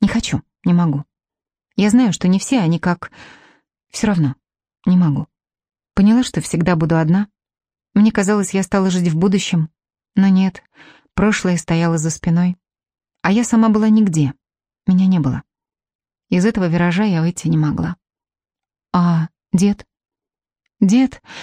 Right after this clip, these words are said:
может, и догадывался о чём-то, но в Японии не принято лезть в душу. Я ведь долго была уверена, что виновата в смерти отца, что продала его за сосиски с картошкой фри в столовой. Считала,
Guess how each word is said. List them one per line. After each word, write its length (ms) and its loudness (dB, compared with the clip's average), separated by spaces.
может, 380 2
и 40 0
догадывался 680 0
о 60 0
чём-то, 460 0
но 180 4
в 20 -2
Японии 480 2
не 140 4
принято 400 2
лезть 280 -2
в 60 -6
душу. 360 -2
Я 180 2
ведь 160 0
долго 280 2
была 200 0
уверена, 380 0
что 160 -8
виновата 420 -2
в 40 -8
смерти 400 -2
отца, 400 -4
что 240 -4
продала 560 2
его 240 0
за 140 0
сосиски 560 -4
с 80 -6
картошкой 560 -4
фри 260 -2
в 80 -6
столовой. 560 -4
Считала, 540 -2